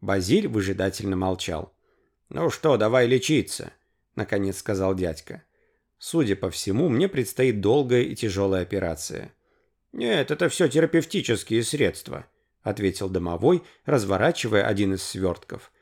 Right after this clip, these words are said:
Там были большие отбивные котлеты. «Во», показал он их коту, «принимать вовнутрь, запивать чаем с медом и душицей». Он вытащил из корзинки две кружки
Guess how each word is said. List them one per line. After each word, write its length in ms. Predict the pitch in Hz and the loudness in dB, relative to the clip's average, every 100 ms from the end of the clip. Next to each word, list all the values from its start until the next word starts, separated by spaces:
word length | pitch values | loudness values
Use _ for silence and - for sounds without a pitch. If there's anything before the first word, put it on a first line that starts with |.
| _ _ _ | _ _ _
Там 240 | 196 214 | 2 4
были 140 | 151 107 | 2 2
большие 480 | 92 90 - 170 | 2 -2 0 2
отбивные 460 | 113 95 92 98 98 | 2 2 0 0 -2
котлеты. 720 | 95 101 - 82 80 - - _ _ _ _ - | -2 -6 -6 -6 -6 -10 -18 _ _ _ _ -14
«Во», 580 | 90 85 156 113 - _ _ _ _ | -6 2 4 2 -2 _ _ _ _
показал 420 | - 120 98 101 | -6 -4 -2 -2
он 140 | 95 95 | 0 -2
их 100 | - | -4
коту, 380 | 107 104 87 - _ _ _ - | -6 -6 -8 -10 _ _ _ 0
«принимать 680 | 120 139 113 98 185 202 92 | 4 4 4 2 2 0 0
вовнутрь, 720 | 107 160 101 104 110 104 - - _ _ | 2 4 2 0 0 -2 -4 -8 _ _
запивать 580 | 107 123 127 107 98 - | -2 0 2 2 0 -2
чаем 460 | - 98 143 196 190 | -6 2 4 4 2
с 140 | - | -4
медом 380 | 87 120 170 180 | 0 2 4 2
и 120 | - | 0
душицей». 720 | 156 190 - 90 - 95 85 - _ _ _ _ _ _ _ _ | 2 2 2 -4 -2 -4 -4 -10 _ _ _ _ _ _ _ _
Он 180 | 101 98 | -4 0
вытащил 440 | 104 104 - 101 | -2 -4 -4 -6
из 120 | 92 | -6
корзинки 560 | - 101 92 175 196 - | -6 -4 -2 -2 -2 -4
две 220 | 95 92 | -4 -4
кружки 580 | 90 131 202 - 180 160 | -2 0 0 0 -2 -2